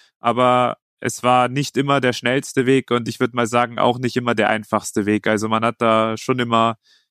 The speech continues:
immer abgewägt, sag ich mal, zwischen, dass man auch am meisten sieht und, äh, im Zweifel, sag ich mal, lieber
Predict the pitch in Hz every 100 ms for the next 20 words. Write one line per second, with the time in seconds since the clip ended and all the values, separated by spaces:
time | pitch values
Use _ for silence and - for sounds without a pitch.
0 | _ 117 113 120 - - 107 110 - -
1 | 110 110 117 110 104 - 110 - 110 110
2 | 110 107 _ _ _ _ - 104 117 113
3 | 110 110 104 _ _ _ - 117 123 113
4 | 123 131 - 113 123 139 - 117 117 -
5 | 120 113 - 117 - 120 120 - 120 117
6 | 117 - - 117 113 117 113 110 113 113
7 | 110 110 110